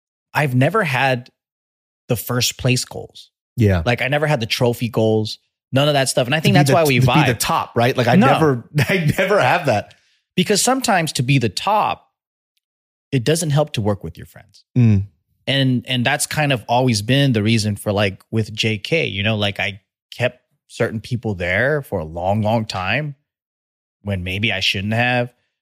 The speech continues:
Speaker 1: Um, but it wasn't about that. It was just about, like, "Hey, like,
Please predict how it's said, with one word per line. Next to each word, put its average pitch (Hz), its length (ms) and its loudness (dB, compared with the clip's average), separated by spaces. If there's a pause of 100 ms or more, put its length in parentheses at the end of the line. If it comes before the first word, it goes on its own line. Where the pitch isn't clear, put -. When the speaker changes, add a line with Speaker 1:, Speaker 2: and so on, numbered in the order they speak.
(220)
Speaker 1:
Um, 92 500 -2
but 127 160 -2
it 143 120 0
wasn't 147 260 2
about 113 340 -4
that. 90 240 -10
It 117 80 -6
was 123 180 2
just - 240 -4
about, 113 500 -2
like, 107 280 -2 (280)
"Hey, 113 420 -4
like, 104 280 -4